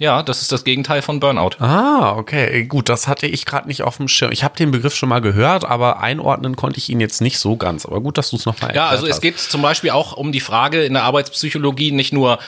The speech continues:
Speaker 1: Fragen, die die Arbeit betreffen, sondern es geht auch um Fragen, die die Arbeitslosigkeit betreffen. Was macht das mit Menschen?
Speaker 2: Hm, okay. Ja, das macht Sinn. <laughs>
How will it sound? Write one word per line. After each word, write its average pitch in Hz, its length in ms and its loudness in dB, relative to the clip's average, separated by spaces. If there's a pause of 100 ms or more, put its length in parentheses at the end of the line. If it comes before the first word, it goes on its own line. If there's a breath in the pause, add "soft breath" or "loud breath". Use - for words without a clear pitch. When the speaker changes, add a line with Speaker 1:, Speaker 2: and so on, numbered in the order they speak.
(160 loud breath)
Speaker 1:
Fragen, 127 380 -2
die 120 100 -2
die 117 140 0
Arbeit 156 320 2
betreffen, 190 560 -2
sondern 139 240 0
es 131 100 -2
geht 135 160 -2
auch 143 200 0
um 139 120 -6
Fragen, 123 540 -2
die 123 100 -2
die 127 100 0
Arbeitslosigkeit 113 760 0
betreffen. 104 360 -2
Was 101 160 2
macht 135 220 -2
das 202 180 0
mit 82 140 -2
Menschen? 85 480 -4
Speaker 2:
Hm, 120 640 2
okay. 107 640 2 (220)
Ja, 90 200 2
das 90 200 -8
macht - 240 -4
Sinn. 76 180 -2 (300 loud breath)
<laughs> 117 100 2